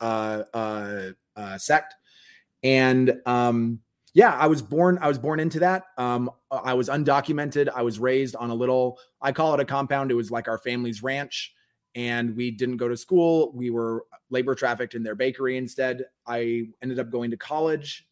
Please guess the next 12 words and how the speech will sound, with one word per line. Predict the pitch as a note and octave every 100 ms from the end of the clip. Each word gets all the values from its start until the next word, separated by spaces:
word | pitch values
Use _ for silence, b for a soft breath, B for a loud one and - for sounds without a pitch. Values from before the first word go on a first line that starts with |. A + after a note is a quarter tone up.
| -
when | A#2+
I | A#2
was | A#2 A2+ A2
about | A#2 A2 -
seventeen | - B2 A#2+
or | A#2
eighteen | D#3 D#3+ D#3
because | C#3 B2 A2
my, | A2+ - _ _
my | A#2+
parents | G#2 B2 A#2+ A#2
wanted | A#2 A#2